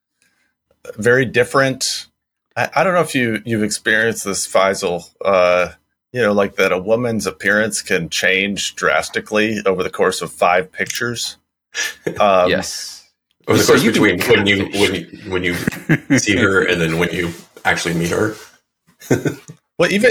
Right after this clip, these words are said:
Speaker 2: Yeah.
Speaker 1: even between the different pictures. Um, so that, that's a red flag. Um,
Speaker 3: Mm.
Speaker 1: but yeah, w-, when you meet them and they, they look different, they,
Speaker 3: Fifteen
Speaker 1: they
Speaker 3: years
Speaker 1: might have a
Speaker 3: older
Speaker 1: different
Speaker 3: than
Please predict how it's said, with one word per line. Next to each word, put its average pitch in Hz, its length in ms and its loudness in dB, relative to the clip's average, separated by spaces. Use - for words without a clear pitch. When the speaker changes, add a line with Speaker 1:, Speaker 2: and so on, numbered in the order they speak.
Speaker 2:
Yeah. - 80 -4
Speaker 1:
even 226 340 4
between 175 460 -2
the 151 80 0
different 135 400 0
pictures. - 640 -6
Um, 104 520 2
so - 140 -8
that, 123 280 2
that's 127 260 2
a 135 60 -4
red 123 260 2
flag. 117 520 2
Um, 113 80 0
Speaker 3:
Mm. 95 260 -8
Speaker 1:
but 127 140 0
yeah, 127 220 6
w-, 113 200 -2
when 127 220 -2
you 117 100 -4
meet 117 280 -6
them 120 420 0
and 107 180 -2
they, 101 180 0
they 104 120 2
look 101 300 -2
different, 113 460 0
they, 95 280 2
Speaker 3:
Fifteen 80 300 -4
Speaker 1:
they - 60 2
Speaker 3:
years - 80 4
Speaker 1:
might 107 100 4
have 101 80 2
a 80 60 0
Speaker 3:
older 78 120 0
Speaker 1:
different 85 260 -2
Speaker 3:
than - 40 -20